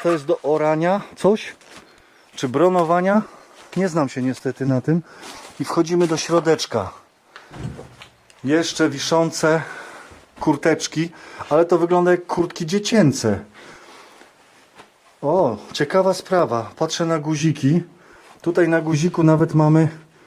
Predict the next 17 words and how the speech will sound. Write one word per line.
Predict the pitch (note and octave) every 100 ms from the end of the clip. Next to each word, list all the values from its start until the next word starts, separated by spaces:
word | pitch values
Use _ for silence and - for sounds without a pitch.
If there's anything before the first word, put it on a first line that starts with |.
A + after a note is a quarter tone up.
| - _ _ _ _ _ _ _ _ _ _ - - - - - -
gwiazdkę | B2 D#3 F#3+ - - B2+ A2 -
rosyjską. | B2+ A#2+ C3+ A#2+ - A2+ G#2 - - - - - - -
Wchodzimy | D#3 D3 F3+ F3+
dalej. | F#3 F3 A#2+ G2 E2+ - C#3+
Łóżko | E3+ - - D3+ E3+ - _ - - - - _ _ -
duże, | A#2 D3+ C#3 D3
ładne. | C#3+ C3 A#2 C3+ C#3 - - - -
Piec | - F3+ F3+
oczywiście | - - C#3+ D#3 - E3
również, | D3 A#2+ C3 D3+
bo | - C#3+
tu | D#3
innego | D3 D3 C#3 B2+
wyjścia | C#3+ C#3+ - D3 - - - - - -
być | C#3 D3+ -
nie | D3+
mogło. | C#3+ A2+ B2 C#3+ E3+